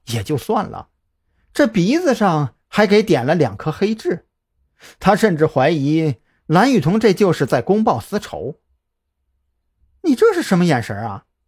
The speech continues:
我可是很负责的告诉你，想当年队里派我去盯梢，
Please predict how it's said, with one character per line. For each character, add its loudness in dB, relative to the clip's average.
我 2
可 2
是 0
很 0
负 -2
责 0
的 -2
告 0
诉 -6
你， -6
想 2
当 2
年 2
队 2
里 0
派 0
我 -2
去 -8
盯 -4
梢， -2